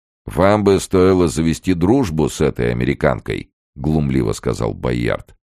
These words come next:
"Большое будущее может открыться". Фалько засмеялся.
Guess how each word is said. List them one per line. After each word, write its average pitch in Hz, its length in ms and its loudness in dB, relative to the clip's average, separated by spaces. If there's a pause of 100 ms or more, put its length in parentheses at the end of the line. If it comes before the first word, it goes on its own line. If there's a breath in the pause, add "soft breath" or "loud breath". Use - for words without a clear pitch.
(200)
"Большое 101 540 2
будущее 117 560 0
может 73 380 -4
открыться". 58 640 -6 (380)
Фалько 65 360 -4
засмеялся. 62 760 -4